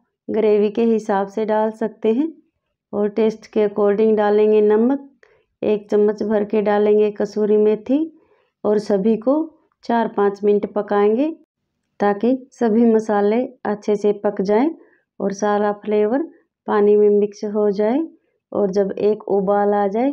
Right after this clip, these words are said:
तो हम डाल देंगे सभी लौकी के पीस जिनके हमने पकोड़े बना के रखे हैं, और साथ में डाल देंगे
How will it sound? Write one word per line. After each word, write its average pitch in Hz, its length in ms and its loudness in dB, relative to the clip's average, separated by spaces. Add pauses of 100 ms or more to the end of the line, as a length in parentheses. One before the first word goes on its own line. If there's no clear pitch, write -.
(500)
तो 214 120 -2
हम 208 220 2
डाल 202 340 0
देंगे 214 380 0 (580)
सभी 208 640 2 (440)
लौकी 208 400 -2
के 208 180 0
पीस 247 360 -2 (340)
जिनके 208 380 2
हमने 214 280 4
पकोड़े 208 480 -2
बना 208 300 2
के 208 160 -2
रखे 208 300 -2
हैं, 294 220 0 (460)
और 196 140 -2
साथ 208 340 -4
में 214 180 2
डाल 196 260 0
देंगे 214 340 0